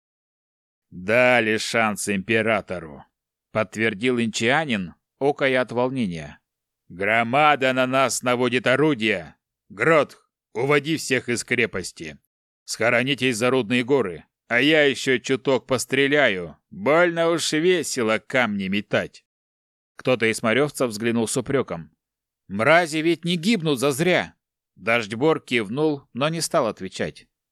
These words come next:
С вызовом взглянул на летающий замок. «Разве ж это зазря, Итива? Не все можно измерить ракушкой!»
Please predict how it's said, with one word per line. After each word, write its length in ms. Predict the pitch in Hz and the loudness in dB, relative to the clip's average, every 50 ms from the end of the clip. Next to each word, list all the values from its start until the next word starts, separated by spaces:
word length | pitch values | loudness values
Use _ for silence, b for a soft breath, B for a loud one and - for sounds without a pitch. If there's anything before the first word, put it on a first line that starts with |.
| _ _ | _ _
С 200 | - - - 92 | -12 -10 -6 -4
вызовом 520 | 92 107 131 156 147 135 143 139 139 139 | 0 0 0 0 0 0 0 0 0 0
взглянул 420 | 127 104 - 110 110 110 123 135 135 | -2 -4 -4 -2 -2 0 0 0 0
на 100 | 123 110 | 0 0
летающий 540 | 107 107 - - 110 110 104 - - 120 113 | -2 0 0 0 0 0 0 -2 -4 -4 -2
замок. 540 | 101 120 123 110 95 87 - - - _ _ _ _ _ _ - | -2 0 -2 -2 -2 -4 -10 -14 -20 _ _ _ _ _ _ -14
«Разве 560 | - 98 101 120 131 123 101 104 117 123 123 | -8 -2 0 2 2 2 0 -2 0 0 0
ж 220 | - - - - _ - | -2 -4 -8 -10 _ -4
это 260 | 113 117 104 120 110 | -4 -2 0 -2 -2
зазря, 640 | 98 117 120 113 92 101 107 131 151 160 156 131 107 | 0 0 -2 -2 -2 -2 0 2 2 4 2 2 0
Итива? 560 | 92 _ - 156 151 143 113 90 78 71 - _ _ _ _ _ _ _ _ _ _ _ | -2 _ -4 -2 0 0 0 -2 -4 -6 -12 _ _ _ _ _ _ _ _ _ _ _
Не 240 | 85 87 107 131 165 | -12 -6 -2 -2 0
все 440 | 160 - - - 135 151 175 190 185 | 0 -2 -2 0 2 2 2 2 2
можно 460 | 175 170 165 143 120 127 143 135 131 | 2 2 0 0 0 0 0 0 0
измерить 460 | 117 101 123 139 131 123 113 95 - | 0 0 -2 0 0 0 0 -2 -2
ракушкой!» 800 | 110 113 120 - - 139 131 107 - - - 87 82 78 - | -2 -2 -2 -2 -2 -2 -2 -2 -4 -8 -10 -10 -10 -10 -14